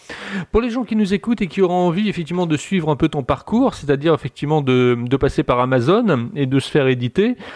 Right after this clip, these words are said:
euh, de passer par l'auto-édition,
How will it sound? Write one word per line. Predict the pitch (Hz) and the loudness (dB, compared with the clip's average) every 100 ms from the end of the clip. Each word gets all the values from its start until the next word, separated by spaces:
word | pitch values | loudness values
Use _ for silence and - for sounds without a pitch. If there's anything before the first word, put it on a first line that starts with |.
| - 202 135 | -10 -6 -2
euh, | 123 120 117 117 | 0 2 2 2
de | 117 | 0
passer | 127 123 | -2 -2
par | 131 | 0
l'auto-édition, | 123 120 131 117 117 - 143 127 127 151 143 143 131 139 - 220 | 0 2 0 0 -8 -4 0 0 0 0 2 2 -2 -2 0 0